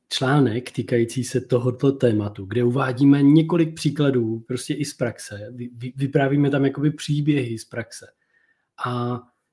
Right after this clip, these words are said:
najděte, najdete tam i ke stažení P D F, ve kterém odhalujeme dvacet jedna emočních, psychologických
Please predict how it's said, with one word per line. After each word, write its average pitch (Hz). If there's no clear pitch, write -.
najděte, 151
najdete 151
tam 156
i 151
ke 139
stažení 135
P 131
D 120
F, 117
ve 120
kterém 123
odhalujeme 127
dvacet 147
jedna 139
emočních, 131
psychologických 127